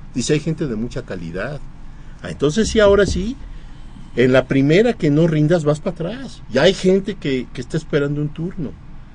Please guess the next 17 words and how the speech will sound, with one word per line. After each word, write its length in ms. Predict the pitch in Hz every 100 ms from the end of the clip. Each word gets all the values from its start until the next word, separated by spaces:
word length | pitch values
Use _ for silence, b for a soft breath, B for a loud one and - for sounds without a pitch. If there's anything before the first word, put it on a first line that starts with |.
| B - -
Ya 100 | 123
están 380 | - 151 170 208
Islas, 440 | 120 151 190 120 101
ya 80 | 127
está 220 | - 143
Gallardo, 600 | 131 98 107 139 156 104
ya 140 | 104
está 180 | 117 -
el 100 | 120
Hacha 240 | 113 - 113
Ludueña, 600 | 98 101 107 139 156 101
ya 140 | 113
está 300 | 117 139 120 B B B
Dante 400 | 98 113 123 123
López. 520 | 107 123 156 123 120 -
O 80 | 104
sea, 200 | 143